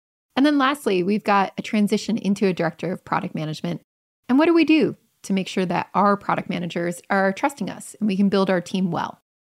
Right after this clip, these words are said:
Great questions on here. And I wanna remind you that if you wanna submit a question to me, I'd be happy to answer it.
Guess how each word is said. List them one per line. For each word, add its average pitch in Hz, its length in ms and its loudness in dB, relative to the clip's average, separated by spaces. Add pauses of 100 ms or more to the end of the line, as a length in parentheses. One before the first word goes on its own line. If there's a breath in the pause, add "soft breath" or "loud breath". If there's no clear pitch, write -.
(160)
Great 320 180 2
questions 208 460 0
on 190 160 2
here. 185 360 0
And 202 160 0
I 208 120 2
wanna 254 180 4
remind 226 380 4
you 233 140 4
that 196 200 2
if - 240 -2
you 233 240 4
wanna 233 220 4
submit 202 240 0
a - 20 0
question 190 420 0
to - 120 -2
me, 180 260 0
I'd 175 140 0
be 185 100 -2
happy 196 420 -2
to 185 140 -4
answer 175 380 -2
it. 175 180 -2